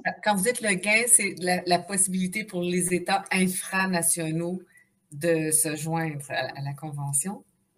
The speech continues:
Speaker 1: En, en fait, c'est pas de joindre la con-, de la Convention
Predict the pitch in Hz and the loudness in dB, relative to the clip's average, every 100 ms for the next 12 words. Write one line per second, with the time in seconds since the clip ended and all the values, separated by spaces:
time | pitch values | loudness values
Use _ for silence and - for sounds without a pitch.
0 | - 113 - 117 113 - 127 - - - | -4 0 2 2 2 4 2 2 -4 2
1 | 156 120 113 135 139 123 117 117 104 - | 4 6 6 4 6 6 4 0 -4 -6
2 | - - - 98 117 101 - 113 104 101 | -12 -12 -18 -4 0 0 -2 -4 -2 -4
3 | - 135 139 147 | -2 2 2 2